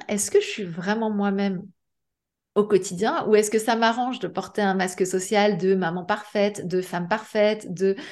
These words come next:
euh, de entrepreneuse parfaite, de tout ça ? » Et en fait, ce sont tous ces masques qui s'explosent la tête contre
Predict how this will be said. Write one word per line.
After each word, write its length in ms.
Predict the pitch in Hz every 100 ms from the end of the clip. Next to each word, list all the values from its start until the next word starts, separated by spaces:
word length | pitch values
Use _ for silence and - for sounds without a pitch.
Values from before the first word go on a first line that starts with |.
| - - -
euh, 380 | 180 180 175 175
de 400 | 185 190 196 -
entrepreneuse 720 | 254 208 220 208 208 202 202
parfaite, 640 | 247 247 240 226 220 220
de 180 | 190 185
tout 140 | 202 202
ça ? » 180 | 285 370 - - _ _
Et 220 | - 202
en 100 | 190
fait, 160 | 202 349
ce 220 | - -
sont 340 | 196 - 269 302
tous 140 | - 269
ces 220 | - 208
masques 400 | 196 233 - - _
qui 320 | - 220 233 -
s'explosent 880 | - 262 - - - 233 240 247 -
la 200 | 190 196
tête 380 | 196 202 202 - -
contre 520 | - 226 226 - _